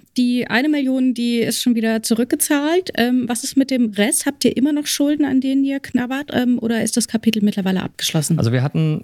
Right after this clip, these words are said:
Speaker 2: quasi das Ding abgezahlt. Uns hat original eine einzige Kreditrate von dreitausenddreihundert Euro gefehlt und dann kam Corona.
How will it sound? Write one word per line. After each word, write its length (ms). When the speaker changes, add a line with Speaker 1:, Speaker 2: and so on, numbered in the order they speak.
Speaker 2:
quasi 320
das 160
Ding 160
abgezahlt. 800
Uns 160
hat 200
original 480
eine 260
einzige 380
Kreditrate 540
von 200
dreitausenddreihundert 680
Euro 240
gefehlt 440
und 100
dann 120
kam 200
Corona. 420